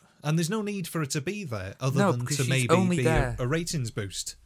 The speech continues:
Speaker 2: 'Cause she's only there for a fan service role, isn't she, really? But I feel it's only detrimental to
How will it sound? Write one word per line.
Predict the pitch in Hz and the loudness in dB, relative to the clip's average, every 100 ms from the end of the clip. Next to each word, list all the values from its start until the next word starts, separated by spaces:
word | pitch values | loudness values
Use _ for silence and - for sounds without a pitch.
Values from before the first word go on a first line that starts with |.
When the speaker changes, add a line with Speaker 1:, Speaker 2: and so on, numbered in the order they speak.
| - - - | -20 -20 -12
Speaker 2:
'Cause | - 147 | -6 -2
she's | 175 156 | 0 2
only | 190 196 139 | 2 2 2
there | 135 123 98 | 4 2 2
for | - 113 101 | 0 0 0
a | 92 | -2
fan | - 131 139 | -2 0 0
service | - 98 90 85 - | -2 -4 -4 -8 -10
role, | 107 117 107 92 | 0 2 2 0
isn't | 98 90 | -8 -10
she, | 87 | -10
really? | 92 90 82 90 _ _ _ _ - | -8 -8 -10 -14 _ _ _ _ 0
But | 120 92 _ _ _ _ _ - - - _ - | 0 0 _ _ _ _ _ -20 -20 -20 _ -4
I | 143 | 0
feel | 156 170 | 4 4
it's | 160 | 4
only | 156 | 2
detrimental | 120 120 117 113 117 123 - - 107 _ _ _ _ _ - | 2 -2 -2 -2 0 0 -4 -10 -12 _ _ _ _ _ -10
to | - 113 104 98 | -4 -2 -2 -4